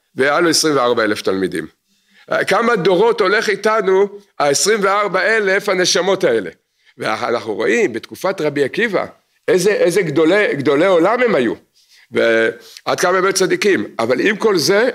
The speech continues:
ה-, מה של-, בהתחלה, שימו לב איך העולם נתקן. בהתחלה הם אנשי,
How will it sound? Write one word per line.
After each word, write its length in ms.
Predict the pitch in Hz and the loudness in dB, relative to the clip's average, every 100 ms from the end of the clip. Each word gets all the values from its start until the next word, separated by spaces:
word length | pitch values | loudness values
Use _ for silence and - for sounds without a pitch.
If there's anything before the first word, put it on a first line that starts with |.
| - | -2
ה-, 200 | 127 120 - _ | -2 -4 -10 _
מה 200 | - 170 | -4 -2
של-, 300 | 214 185 165 143 - - - | 0 0 0 -2 -6 -20 -6
בהתחלה, 840 | 139 123 120 135 143 220 196 190 - - | -2 0 0 0 0 2 0 -2 -4 -12
שימו 300 | - - 175 | -2 0 2
לב 280 | 180 190 175 - | 2 2 0 0
איך 220 | 170 185 | 0 0
העולם 600 | 170 151 - 135 156 185 | -2 -2 0 2 2 0
נתקן. 560 | 170 - 139 160 98 - | -2 -2 -2 0 0 -2
בהתחלה 480 | 127 135 151 190 202 | -6 -4 -2 0 0
הם 140 | 185 | 0
אנשי, 540 | 156 - 180 170 170 | 0 0 2 2 2